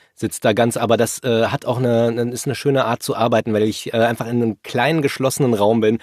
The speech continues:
und kann so richtig konzentriert an meinem Hörbuch arbeiten und dann kann man ja auch wieder rausgehen unter die Menschen, ne? Und, äh, deswegen, aber ich liebe die Bühne einfach, weil man da unter viel mehr Menschen ist und, äh, ja, je älter man wird, umso mehr Menschen braucht man noch.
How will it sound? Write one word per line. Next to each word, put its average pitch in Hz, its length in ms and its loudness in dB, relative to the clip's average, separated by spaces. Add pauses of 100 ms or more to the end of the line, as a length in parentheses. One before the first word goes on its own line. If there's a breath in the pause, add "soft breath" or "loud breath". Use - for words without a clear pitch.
(220 loud breath)
und 120 120 -4
kann 139 180 0
so 120 80 2
richtig 151 300 0
konzentriert 135 720 0
an 120 100 -2
meinem 117 220 2
Hörbuch 120 300 2
arbeiten 101 440 0
und 101 140 0
dann 101 140 0 (280 loud breath)
kann 117 120 0
man 110 60 4
ja 101 60 0
auch - 80 -6
wieder 95 160 2
rausgehen 90 440 -2
unter 90 220 -6
die 90 80 -4
Menschen, 87 360 -4
ne? 78 200 -10 (100)
Und, 80 220 -10
äh, 82 160 -2 (360 loud breath)
deswegen, 123 360 2
aber 110 180 6
ich 101 120 -2
liebe 117 180 4
die 107 100 4
Bühne 104 260 4
einfach, 95 320 -4
weil 95 140 0
man 92 200 2
da 87 120 4
unter 87 220 -2
viel 95 160 -2
mehr 87 140 2
Menschen 80 380 -2
ist - 220 -10
und, 76 340 -6
äh, 65 220 -4 (220)
ja, 57 220 -6 (140)
je 82 100 -2
älter 92 200 0
man 85 180 2
wird, 85 160 2
umso 78 360 -4 (1500 loud breath)
mehr 95 140 4
Menschen 82 300 0
braucht 78 240 -8
man 78 120 -8
noch. 71 140 -14